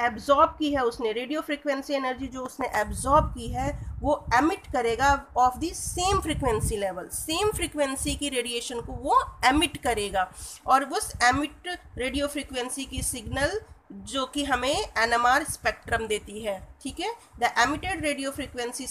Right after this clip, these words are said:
signal that give the N M R spectrum of the concerned nucleus, जो रेडिएशन उसने एमिट करी सेम फ्रीक्वेंसी की, उस रेडियो फ्रीक्वेंसी की स्टडी करके डिटेक्टर डिटेक्ट करेगा और स्टडी करके हम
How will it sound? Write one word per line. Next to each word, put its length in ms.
signal 380
that 320
give 160
the 200
N 160
M 80
R 160
spectrum 600
of 140
the 80
concerned 580
nucleus, 640
जो 260
रेडिएशन 560
उसने 500
एमिट 360
करी 600
सेम 400
फ्रीक्वेंसी 800
की, 400
उस 240
रेडियो 340
फ्रीक्वेंसी 680
की 180
स्टडी 380
करके 540
डिटेक्टर 500
डिटेक्ट 420
करेगा 380
और 100
स्टडी 360
करके 380
हम 380